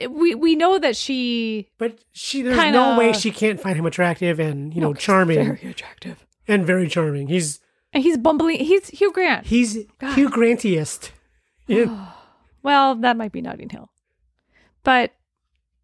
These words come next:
Speaker 2: He's the most Hugh Grant of the, of everyone in this movie.
Speaker 1: Yes. He plays Hugh Grant the best in this movie. <laughs> Um, and then, uh, during a meeting with the U S president,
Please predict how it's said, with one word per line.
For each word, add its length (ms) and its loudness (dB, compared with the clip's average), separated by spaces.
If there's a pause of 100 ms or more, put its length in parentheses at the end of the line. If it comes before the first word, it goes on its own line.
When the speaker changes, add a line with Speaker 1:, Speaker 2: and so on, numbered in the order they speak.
(260)
Speaker 2:
He's 180 0
the 80 2
most 220 4
Hugh 160 0
Grant 360 0
of 200 -6
the, 180 -4 (560)
of 180 -6 (140)
everyone 320 0
in 80 -2
this 140 -4
movie. 380 -4 (220)
Speaker 1:
Yes. 640 -8
He 160 -6
plays 300 2
Hugh 120 0
Grant 220 0
the 60 -4
best 260 -8
in 80 -6
this 140 -8
movie. 380 -12
<laughs> 40 -20 (920)
Um, 440 4 (580)
and 100 0
then, 200 4
uh, 140 6
during 280 4
a 40 2
meeting 300 2
with 100 2
the 100 2
U 160 4
S 100 -2
president, 500 -2